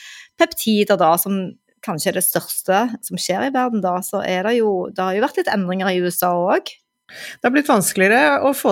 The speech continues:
Speaker 2: tak i mange av peptidene, ettersom F D A, de har jo strammet inn regelverket kraftig
Speaker 1: Ja.
Speaker 2: de siste årene. Og dette har ført til at mange biohackere og helseinteresserte må finne andre veier for å skaffe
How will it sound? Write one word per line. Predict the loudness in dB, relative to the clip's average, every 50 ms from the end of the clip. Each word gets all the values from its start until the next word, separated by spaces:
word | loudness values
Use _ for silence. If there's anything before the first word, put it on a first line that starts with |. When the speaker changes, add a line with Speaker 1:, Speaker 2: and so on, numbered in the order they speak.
| 2
Speaker 2:
tak | 2 0 0 2 0
i | 2 2
mange | 2 2 2 2 2 2 0 -2 -2
av | -2 0
peptidene, | 0 0 0 0 -2 0 2 2 2 2
ettersom | 2 0 0 0 2 2 2 2
F | 0 0 0 0
D | 2 4 4
A, | 4 4 2 2
de | 2 2 4
har | 4 2
jo | 2
strammet | 0 0 2 2 2 2 0 -2 0 0
inn | 2 4 4
regelverket | 4 4 2 2 0 0 0 2 0 0 -2 -4 -6 -8 -6 -4
kraftig | 0 0 0 0 0 -2 -2 0 0 2 2 4
Speaker 1:
Ja. | 4
Speaker 2:
de | 4 2 2
siste | 0 -2 -2 0 0 0
årene. | 2 2 2 2 0 0 -2 -6 -14 -14 -12 -12 -12 -12 -4 0
Og | 2 2
dette | 2 4 2
har | 0 2
ført | 2 2 2 4 2
til | 2
at | 2 2
mange | 2 2 4 4 4 4 4 4 4
biohackere | 4 4 4 4 4 2 0 -2 -2 0 2 4 4 4 4
og | 4
helseinteresserte | 2 2 0 0 -2 -4 -4 -2 -2 -2 0 0 0 0 0 2 2 2
må | 2 2 0
finne | 0 0 0 0 0 2 2
andre | 2 4 2 0 0 0 0 2 2
veier | 2 2 2 2 2 2 2 2
for | 0 -2 -2 -2 -2
å |
skaffe | 0 -2 -2 -2 -2 -2 -4 -4